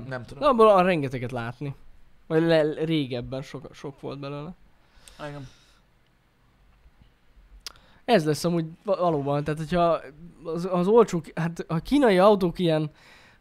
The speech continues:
Speaker 2: nem tudom, új áron ilyen három és négy millió forint között lesznek, akkor az ilyen instant buy lesz szerintem egy csomó embernek.
Speaker 1: Igen. Igen, az biztos.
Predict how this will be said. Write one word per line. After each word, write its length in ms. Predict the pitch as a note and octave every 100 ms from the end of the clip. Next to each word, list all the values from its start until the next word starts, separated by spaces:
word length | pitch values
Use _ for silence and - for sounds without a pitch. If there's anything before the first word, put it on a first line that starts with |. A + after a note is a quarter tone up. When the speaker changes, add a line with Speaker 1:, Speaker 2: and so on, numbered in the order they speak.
| _
Speaker 2:
nem 180 | F3 E3
tudom, 160 | D#3+ E3+
új 260 | A3 A#3 F#3+
áron 300 | C#3+ D3+ D#3+
ilyen 180 | D3+
három 300 | E3 G3 E3
és 120 | D3+ -
négy 240 | F3+ E3
millió 220 | D3 C#3+
forint 360 | C3+ E3 D3+ C#3
között 260 | D#3+ D#3+
lesznek, 340 | D#3 D3+ F3 D#3
akkor 240 | D3 D#3
az 140 | D3 D3
ilyen 260 | D3 D3 -
instant 500 | D#3+ B2+ - A2+ A2+
buy 200 | G#2+ A2+
lesz 140 | A#2+
szerintem 260 | - C#3 C#3
egy 60 |
csomó 180 | C3+ C3
embernek. 540 | A#2 A2 A2+ A#2 B2+ -
Speaker 1:
Igen. 340 | G3+ A#3+ A3+ G3 - - _ _ _ _ - - -
Igen, 260 | E3+ F3 D3+ - - -
az 160 | - D#3+
biztos. 460 | D#3 - C#3 B2+